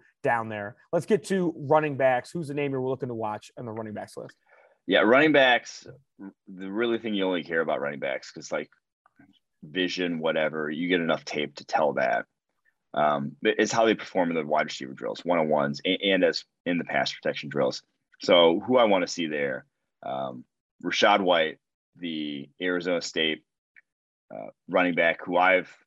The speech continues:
Speaker 2: I don't know if I've been on record, but I'm gonna go on record now. He's six-foot-two ten. I, I think he should just switch to wide receiver, because I, I think his running style is not sort of conducive to translating to the N F L game. But the guy has thirty-one inch arms,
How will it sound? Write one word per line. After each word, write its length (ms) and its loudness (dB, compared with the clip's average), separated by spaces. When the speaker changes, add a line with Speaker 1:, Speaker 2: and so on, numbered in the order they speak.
Speaker 2:
I 60 -2
don't 80 0
know 60 0
if 100 -6
I've 140 -4
been 120 -6
on 120 -4
record, 340 -4
but 80 0
I'm 80 0
gonna 120 -6
go 120 -2
on 100 -2
record 240 -4
now. 120 -2
He's 100 -10
six-foot-two 520 -2
ten. 280 -2
I, 120 0
I 140 -2
think 160 -8
he 40 -10
should 180 -8
just 160 -6
switch 260 -8
to 60 -10
wide 160 -2
receiver, 360 -10
because 240 2
I, 340 6
I 40 0
think 160 -8
his 180 -12
running 320 0
style 460 0
is 220 -8
not 340 2
sort 180 -2
of 100 -10
conducive 680 -4
to 180 -2
translating 520 0
to 60 -10
the 80 2
N 80 2
F 100 -4
L 80 2
game. 240 -2
But 60 -4
the 60 -6
guy 220 4
has 200 -2
thirty-one 360 2
inch 160 -4
arms, 300 -8